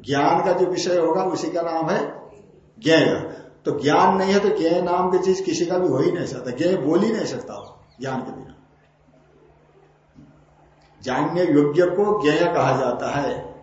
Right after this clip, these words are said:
ज्ञान के विषय को ज्ञेय बोला जाता है। तो ज्ञान के बिना ज्ञेय नाम की चीज किसी को भी हो नहीं सकता, ये कहते हैं।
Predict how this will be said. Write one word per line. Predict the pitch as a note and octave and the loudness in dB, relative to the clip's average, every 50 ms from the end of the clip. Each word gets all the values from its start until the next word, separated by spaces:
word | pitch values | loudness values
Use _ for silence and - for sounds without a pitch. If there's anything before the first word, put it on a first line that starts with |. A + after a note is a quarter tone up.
| - - - - | -20 -20 -12 -8
ज्ञान | C3 C#3+ D3 D#3 D#3 - | -4 -2 0 0 0 -2
के | F3 E3 - | -2 -4 -4
विषय | - C#3 E3 E3+ D#3 | -4 -4 -2 -2 -2
को | E3 - G3 - - C3+ | -2 -2 -2 -2 -2 0
ज्ञेय | C#3 C#3+ E3 F3 | 2 2 2 2
बोला | - C3+ C3 B2+ B2+ B2 B2 A#2+ | 2 0 -2 -2 -2 -4 -4 -6
जाता | - - - A#2+ | -6 -6 -6 -6
है। | B2 C3+ D3+ D#3 - - - - - - | -4 -2 -2 -4 -4 -6 -12 -14 -8 -6
तो | C#3 A#2 | -6 -4
ज्ञान | C3 C#3+ D3 D#3 E3 D#3+ - | -2 0 0 2 2 0 0
के | E3+ | -2
बिना | D#3 D#3 D#3+ E3 D#3+ | -2 -2 -2 -2 -4
ज्ञेय | D3+ C#3 C#3+ C#3+ D3 D3+ D3 | -2 0 2 2 4 2 2
नाम | D3 D3 D3+ D3+ D3 | 2 2 0 0 0
की | D3+ D3 | 0 2
चीज | D3 F3+ G3+ G3+ - - - - - - - | 4 6 6 6 4 2 -2 -6 -10 -10 -6
किसी | E3+ D#3+ D#3+ - F#3 F3+ | -4 -4 -2 -2 -2 2
को | - F#3 F#3 | 2 2 2
भी | F3+ E3 | 2 0
हो | C#3 - | 0 -2
नहीं | C#3 A#2 - | -2 -4 -6
सकता, | - - - - - - - - - - _ _ _ - | -8 -10 -12 -16 -18 -20 -20 -20 -20 -20 _ _ _ -6
ये | D3 | -6
कहते | C3 C#3+ C#3+ - - - - - | -4 -4 -6 -8 -10 -12 -14 -18
हैं। | - | -20